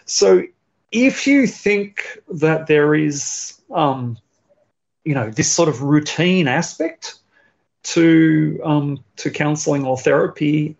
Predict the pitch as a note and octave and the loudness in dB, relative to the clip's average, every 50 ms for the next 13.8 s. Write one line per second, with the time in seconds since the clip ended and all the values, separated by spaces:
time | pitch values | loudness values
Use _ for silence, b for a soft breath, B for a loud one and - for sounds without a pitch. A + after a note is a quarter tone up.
0 | _ - D#3+ C3 C#3+ D3 C#3 C3+ B2 D3 D#3 D3+ D3 D#3 F3 F#3 G3 D#3 D#3+ D3 | _ -8 -4 -4 -4 -4 -6 -2 0 0 0 2 0 0 0 -2 0 0 0 0
1 | - - B2 C3 B2 A#2 A#2+ - - C#3 B2 B2+ A#2 A#2+ A#2+ - - C#3 C#3 C#3+ | 0 -2 -2 -2 -2 -2 -2 -6 -8 -6 -6 -4 -6 -6 -8 -10 -10 -8 -8 -4
2 | C#3+ F3 E3+ - F3 F3 D#3 A3 G3+ F#3 F3 F#3+ G3+ F#3+ E3 E3 D#3 D#3+ F3 F3 | -2 0 0 2 0 0 0 0 0 0 0 0 0 0 0 0 2 2 0 0
3 | F3 E3+ E3+ D#3+ - - D#3 C#3+ C#3+ D3 D3 D3 D3+ - - _ b b b b | 2 2 2 0 2 0 -2 0 0 0 -2 -4 -6 -8 -10 _ b b b b
4 | b b b b b b b b b _ _ _ _ _ _ _ _ _ - D3+ | b b b b b b b b b _ _ _ _ _ _ _ _ _ -16 -16
5 | - - _ - F3+ F3 F3 F3 E3+ D#3+ D#3 - E3 D3+ D3 - E3+ - - F3 | -16 -14 _ -2 -2 0 2 0 0 0 0 -2 -2 -2 -2 -4 -6 -4 -2 -4
6 | E3+ E3+ E3+ D#3 - - - - F3+ F3+ F#3 F#3 F#3 F3 F3+ F#3 F#3 D#3+ D#3+ B3 | -2 -2 -2 -4 -4 -6 -4 -2 -2 0 0 0 0 0 0 0 -2 -2 -2 -2
7 | C#4 C#4 - A#3 G3 - - C3+ A#2+ A#2+ B2 A#2+ B2 B2+ C3 C3 - - D#3 D3 | -2 -2 -2 -4 -4 -2 -4 -4 -4 -4 -6 -2 -2 -2 -4 -4 -6 -6 -8 -6
8 | - - - F#3 F#3+ F#3+ D#3 D#3 C#3 D3 D3 D#3+ E3+ E3+ E3 D#3 D3 D3 C#3+ C3 | -6 -2 2 4 4 4 2 0 0 2 2 2 2 0 -2 -2 0 0 -2 -2
9 | B2+ A#2+ - - - C#3+ C3 C3+ C#3+ D3+ D3 D3 - D#3 D3 D3 D3 C#3+ D3 C#3 | -6 -10 -12 -12 -14 -6 0 2 2 2 2 0 -6 -4 -4 -4 -4 -4 -4 -2
10 | C#3 D3 D3 D3 D3 D3 C#3+ C#3+ C#3+ C#3+ - - D3+ C#3+ C#3 C#3 C#3 C#3 C3+ C3 | 0 0 0 0 0 -2 -2 -2 -2 -4 -2 -2 -2 0 0 2 2 0 0 -2
11 | C3+ - - D#3 D#3 - - D3+ C#3+ - - - - D3+ D3 - - D#3+ D#3 E3 | -2 -2 -2 -2 -2 0 0 0 0 -2 -8 -6 -2 -2 -2 0 0 -2 0 2
12 | D#3 D3+ D#3 D3+ E3+ G3+ B3 A#3 G3 D3 D3 - - C#3 A#2+ A#2 - - - - | 0 2 2 2 0 2 0 -2 0 -2 -2 -2 -2 -2 -2 -2 -4 -6 -8 -12
13 | - - D3+ - - - - - - D3 D3 C#3+ C#3 C#3 - | -12 -12 -10 -8 -8 -8 -8 -4 -2 -2 -2 -2 -4 -6 -10